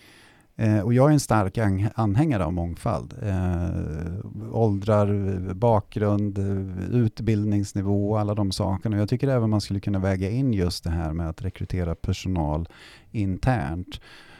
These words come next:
Men att man vill ha en mångfald att också rekrytera personaler externt. Eh, för det blir alltid lite som att öppna fönstret och få in frisk luft. Man får liksom nya perspektiv, ny syn på verksamheten och, och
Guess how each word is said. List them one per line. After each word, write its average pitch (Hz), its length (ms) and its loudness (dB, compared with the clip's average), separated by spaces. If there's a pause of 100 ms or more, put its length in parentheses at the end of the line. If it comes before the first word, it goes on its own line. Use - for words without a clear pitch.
(240)
Men 110 380 4
att 110 180 -2
man 101 140 2
vill 98 100 2
ha 98 120 2
en 95 140 2
mångfald 101 640 0
att - 140 -8
också - 260 -8
rekrytera 87 540 -4
personaler 85 580 -2
externt. - 920 -8
Eh, 90 1160 -4
för 98 120 -6
det 98 80 0
blir 104 180 2
alltid 98 400 -2
lite 95 260 0
som 92 180 -2
att 85 140 -2
öppna 92 260 0
fönstret 90 480 -2
och 92 80 -4
få 90 100 -4
in 90 120 0
frisk 92 320 -4
luft. - 340 -4
Man 104 140 0
får 107 120 0
liksom 95 260 0
nya 87 240 2
perspektiv, 110 640 -2
ny 95 200 2
syn 87 300 -2
på 87 80 -2
verksamheten 87 800 -4
och, 85 320 -2
och 87 100 -2